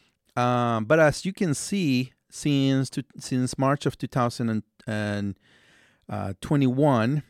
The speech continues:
it has kind of traded flat for the past two years. Their divid-, they pay a dividend of five dollars and eighty-eight cents,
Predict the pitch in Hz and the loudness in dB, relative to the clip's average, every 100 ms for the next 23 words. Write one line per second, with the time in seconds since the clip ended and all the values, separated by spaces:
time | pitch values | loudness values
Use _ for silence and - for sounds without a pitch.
0 | _ 135 120 131 127 - - 143 117 101 | _ -2 0 0 0 -2 -2 0 0 -2
1 | - _ _ _ - - 123 117 110 - | -8 _ _ _ -4 2 4 4 2 -2
2 | _ - - 151 143 120 117 - 120 107 | _ -20 -6 0 2 2 -2 -6 -4 -4
3 | - - 110 101 - - 110 107 101 - | -4 -4 -2 -4 -8 -6 -4 -2 -4 -6
4 | - - _ _ - - - _ _ 117 | -14 -20 _ _ -20 -20 -20 _ _ -2
5 | 127 123 120 117 110 104 143 147 156 131 | 2 2 2 2 0 0 0 2 0 2
6 | 135 135 143 151 151 135 127 151 - 110 | 2 4 4 4 2 0 0 0 0 -2
7 | - 123 123 113 123 123 117 123 120 113 | 0 0 0 2 2 0 -2 -6 -4 -4
8 | 117 113 110 - 165 156 156 - | -4 -6 -6 -4 -2 -2 -4 -10